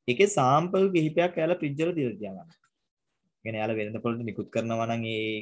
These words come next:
යෝගට් එකෙන් ඒකේ සාම්පල් කිහිපයක් එයාලා ගාව තියාගන්නවා. හදිස්සියේවත්, ඒ කියන්නේ ඒ අදාළ කල්ලි කිරීමේ කාලය ඉවරනකම් තියාගන්නවා. හදිස්සියේවත් එයාට ගැටලුවක් ආවොත් මෙන්න මේ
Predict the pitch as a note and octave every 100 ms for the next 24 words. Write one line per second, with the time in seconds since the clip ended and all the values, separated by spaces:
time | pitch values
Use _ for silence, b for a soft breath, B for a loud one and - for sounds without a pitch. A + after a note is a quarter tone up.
0 | - G#2+ G2+ G#2 - G#2+ D#3+ D4+ b b
1 | - A2+ D3 D3 A2+ A#2 C#3+ D#3+ D#3 C3
2 | B2+ C#3+ C#3+ C#3 C3+ D#3 F3+ C3+ G2 F#2
3 | G2 G#2+ A2 A#2+ B2+ D#3+ D#3 F3+ F#3+ _
4 | _ A2+ A#2 G#2+ G#2+ G#2 A2+ A#2+ C3+ C3
5 | G#2 A2 A#2+ A#2 B2 C3+ D3 A2+ A2+ C3+
6 | B2 B2+ E3 D#3+ A2 F#2 - A2+ B2+ C#3+
7 | F3 F3 F3+ F3+ E3 D3+ D3+ D3+ B2+ C#3
8 | D#3 E3 C#3+ B2 F2 E2+ - _ _ _
9 | _ _ _ _ _ - A#2 A#2+ C#3 D3+
10 | D3+ D3+